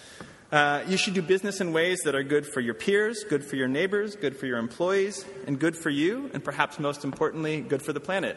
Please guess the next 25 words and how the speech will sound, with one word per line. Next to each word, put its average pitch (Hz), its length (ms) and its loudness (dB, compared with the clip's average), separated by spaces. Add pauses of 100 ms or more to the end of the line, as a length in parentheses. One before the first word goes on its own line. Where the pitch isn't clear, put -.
right? 139 240 0 (520)
The 139 100 -8 (220)
planet 151 360 0
is 151 140 0
part 156 240 0
of 143 100 -2
the 143 80 -4
ecosystem. 131 760 -4
The 131 80 -4
planet 143 480 -2
is 175 240 0
the 131 120 -4
ecosystem, 107 720 -8
right? 107 200 -6
There 120 140 -2
is 127 140 -4
no, 165 360 0 (1080)
uh, 123 500 0 (180)
economy 160 640 -2
without 127 320 0
ecology. 123 560 -2 (480)
Everything 127 460 0
is 110 120 -4
connected. 98 480 -6 (720)
Um, 127 440 2